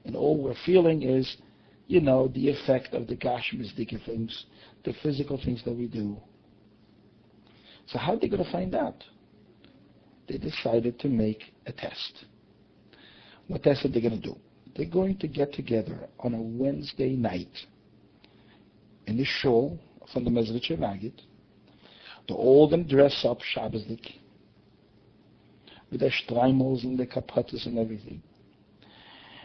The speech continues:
And they're going to set the table, first of all, with a white tablecloth, a Shabbosdik tablecloth, beautiful fresh-baked challah. And they'll have gefilte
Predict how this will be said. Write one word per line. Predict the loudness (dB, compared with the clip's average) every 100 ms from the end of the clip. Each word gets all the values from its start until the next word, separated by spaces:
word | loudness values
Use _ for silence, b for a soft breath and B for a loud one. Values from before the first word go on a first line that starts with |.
| B 2
And | 4 4 2 0
they're | -2
going | 0 -2
to | -2
set | -6 -2 -4
the | -4
table, | -2 0 0 -2 -2
first | -2 -2
of | -2
all, |
with | 0
a |
white | -2 0 -2 -2
tablecloth, | -2 -2 0 -6 -6 -8 -8 -16 -18
a | -12
Shabbosdik | -8 0 0 0 -6 -8 -10 -4
tablecloth, | -2 -2 -10 -12 -12 _ B B B B B -10
beautiful | -2 4 4 4 2 -2 0
fresh-baked | 2 2 2 2 2 0 -8 -2
challah. | 0 0 -4 -12 _ _ _ _ -20 B B B B B _
And | 4 4 4 0 -2 0
they'll | 2 2
have | 0
gefilte | -2 -8 -2 0 0 -2